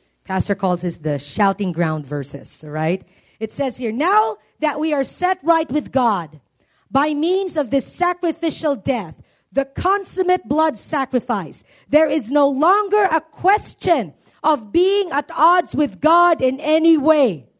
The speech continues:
No longer question. Guess what? Don't ever, ever, ever, ever, ever, ever, ever, ever, ever, ever, ever, ever, ever, ever, ever, never, ever, ever doubt that you are accepted by God.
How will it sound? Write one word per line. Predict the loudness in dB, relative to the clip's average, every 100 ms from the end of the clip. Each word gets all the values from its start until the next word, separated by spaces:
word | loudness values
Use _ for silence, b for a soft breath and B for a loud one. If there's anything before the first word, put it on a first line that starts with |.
| _ _ _ _ _ _ _ _ _ _ _
No | 2 4
longer | 6 4 2
question. | 2 -2 -2 -4
Guess | -2 0
what? | -2 -2 _ _ _ _ _ -2
Don't | 0 0 -4
ever, | 0 2 4 2 -2 -4
ever, | 0 2 2 0 -6
ever, | -2 -2 0
ever, | 2 4 4 4
ever, | 2 2 2 -2 -8 0
ever, | 2 2 0 -6
ever, |
ever, | -2 0 2
ever, | 2 2 2
ever, | 2 0 2 0
ever, | 2 -2
ever, | -2 -6 -8 -12 -10
ever, | -6 -6
ever, | -8 -6 -6 -6
ever, | -10 -10 -20 _ _ _ _ _ _ _ -4
never, | 0 2
ever, | 2 0 -6 -8
ever | -6 -6
doubt | -4 -6 -6 -12 _ _ _ _ _ _ _ _ _
that | -16 -12
you | -10
are | -10
accepted | -14 -16 -14 -12 -10
by | -10 -12
God. | -14 -16 -20